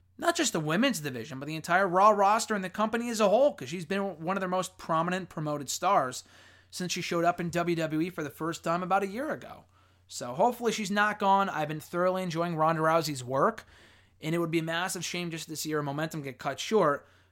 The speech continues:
um, due to a hiatus following WrestleMania thirty-five.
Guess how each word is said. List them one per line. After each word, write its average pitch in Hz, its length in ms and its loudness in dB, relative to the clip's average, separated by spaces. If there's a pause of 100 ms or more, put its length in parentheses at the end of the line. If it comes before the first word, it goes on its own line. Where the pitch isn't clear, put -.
(140)
um, 123 640 -2 (380)
due 170 100 2
to 160 120 4
a 131 40 4
hiatus 143 720 2 (100)
following 160 400 4
WrestleMania 131 840 -4 (160)
thirty-five. 113 680 -8